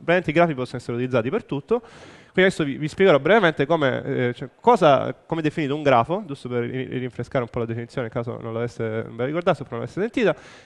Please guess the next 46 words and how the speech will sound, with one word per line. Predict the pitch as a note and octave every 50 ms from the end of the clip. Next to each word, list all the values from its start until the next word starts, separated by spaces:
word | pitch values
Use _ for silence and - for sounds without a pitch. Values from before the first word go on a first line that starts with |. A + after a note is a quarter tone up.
| - -
e | - -
poi | - G#3
vi | E3 F3+
dirò | G3 G#3+ F3+ E3+
come | E3 F3 D#3+
abbiamo | D3 C#3+ C#3+ C#3 C#3
utilizzato | C#3 C#3+ C#3 C3+ C3 C3
i |
grafi | C3 B2 A#2+ A2+ - A#2+ A2 G#2+
in | A2+ A2
questo | - A#2 - -
contesto. | A2 G#2+ - - G2+ F#2+ - - - _ _ _ _ _ _ - _ _ _ _ _ _ _ -
Quindi | - E3 C#3 C#3+ B2 D#3+
i | G#3
grafi | A#3+ C#4 D4 A#3 G3
sono | D3+ - D#3+ D#3
definiti | D3 D#3 - F#3+ F#3 D#3+
da | C#3+ C3
due | C#3 D3 F3+ F#3+ E3
oggetti, | C#3+ C3+ C3 B2 B2+ A2+ A2 - - E3+ A3+ A#3+ - _ -
i | - C3
primi | - G#3+ B3+ B3 G#3 D#3 - -
sono | - - D3 C#3 C3+ B2+
i, | C3+ C#3 C3+ F#2+ - - D3 - - - -
mo-, | - C#3+ D#3 E3+ D#3
due | D#3 D#3
oggetti | E3+ E3 F#3 - -
molto | C#3+ D3+ C#3+ - C#3+
semplici, | A#2 B2 A2 G#2 - B2+ B2+ D3
il | F3+ - - -
primo | - A3 A#3+ G#3 E3
sono | - D#3+ C#3 B2+
i | C3
nodi, | C3 A#2+ A2 G#2 G#2+ B2+
quindi | F3 A3 - _ _ _ _ _ _ _ _ _ _ _ _ _ - D#3 D3
in | C#3+
questa | - D#3 - -
slide | C#3+ D3 F3+ F3+ E3 D#3 D3+ -
ci | - C#3
sono | B2+ C3+ B2+ B2
quattro | - F3 F3 - E3 D3
nodi, | C#3+ B2+ A#2+ A2+ B2 D#3 F3+ -
A, | - E3 C#3+
B, | C#3 C3+ C#3 C3+
C, | - - C3+ B2
D, | A#2+ A#2 A2+ A2 C3